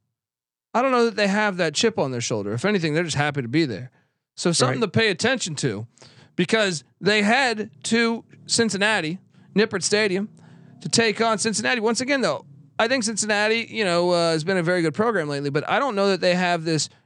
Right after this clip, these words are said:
Speaker 1: resentment towards Oklahoma. Now, it is their first ever game in the Big Twelve, so I do expect this place to be packed and rocking.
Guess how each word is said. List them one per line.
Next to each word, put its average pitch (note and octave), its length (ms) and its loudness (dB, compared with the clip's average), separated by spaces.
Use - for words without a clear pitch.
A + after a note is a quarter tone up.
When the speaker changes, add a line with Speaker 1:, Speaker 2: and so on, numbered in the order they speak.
Speaker 1:
resentment E3 760 0
towards D#3+ 280 2
Oklahoma. D#3 480 0
Now, C3+ 180 0
it D#3 80 2
is G#3 120 2
their F3 100 2
first F#3+ 340 -2
ever E3 260 0
game D3+ 320 0
in D#3 80 0
the C#3+ 80 -2
Big D3+ 160 0
Twelve, D3 400 -2
so D#3+ 160 0
I C#3+ 100 0
do F3 300 2
expect F3+ 440 0
this F3+ 140 -2
place F3+ 240 0
to E3+ 80 -6
be D#3+ 80 0
packed D#3+ 380 -2
and B2 120 -8
rocking. D3 460 0